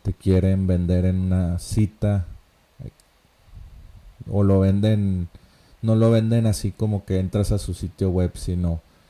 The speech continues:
que te ha-, haces una cita con ellos, hablas con ellos, ven tus, tus necesidades y luego ya te venden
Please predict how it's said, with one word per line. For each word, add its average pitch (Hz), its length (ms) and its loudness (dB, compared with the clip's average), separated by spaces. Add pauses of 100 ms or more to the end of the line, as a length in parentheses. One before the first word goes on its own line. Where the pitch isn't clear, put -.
(480)
que 90 540 4 (100)
te 90 500 2
ha-, - 160 -8 (180)
haces 107 280 0
una 104 180 2
cita 95 300 0
con 104 220 2
ellos, 139 440 4
hablas 92 360 0
con 90 220 -4
ellos, 107 560 -2
ven 95 240 0
tus, - 380 -8 (640)
tus 85 360 -4 (800)
necesidades 107 880 4
y 104 40 2
luego 92 240 2
ya 90 220 2
te 90 260 -4
venden 85 580 -2